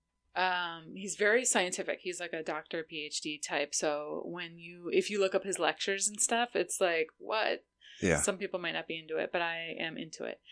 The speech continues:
Speaker 1: And he teaches something called the surrender technique, which is so simple, and that's why I love it. And you can practice it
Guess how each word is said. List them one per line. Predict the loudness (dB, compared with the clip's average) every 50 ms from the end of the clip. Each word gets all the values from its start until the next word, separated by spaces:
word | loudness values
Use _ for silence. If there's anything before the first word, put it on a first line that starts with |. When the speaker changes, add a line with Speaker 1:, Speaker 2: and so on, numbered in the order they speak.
| -16 -16 -16 -6 0
Speaker 1:
And | 2 4 4 4 4 0 -2
he | -6 -6 -6 -8 -10 -8 -8 -8 -8 -8 -10 -10 -12 -14 -16 _ _ _ _ _ _ _ _ _ _ _ _ _ _ _ _ _ _ _ _ -8
teaches | -6 -6 -4 -4 -2 0 0 0
something | 0 -2 -4 -6 -4
called | -2 -2 -2 2
the | 2
surrender | 2 2 2 0 -2 -2 -2 -2
technique, | -2 -2 -4 -4 -6 -10 -8 -6
which | -6 -4 -4
is | -2 -2 0 0
so | 2 4 4 4 4 4 2 2 0 0
simple, | 0 2 2 2 0 0 2 2 2 2 0 -4 -10 _ _ _ -6
and | -4 -2
that's | -2 -2 -2 0
why | 0 0 0
I | 0
love | -2 -4 -4 -2
it. | -4 -4 -6 -10 -14 -16 -10 -4 -4
And | -2 -2
you | -2 -4
can | -4 -6 -2
practice | 2 2 2 2 0 -2 -4 0 0
it | 0 0 0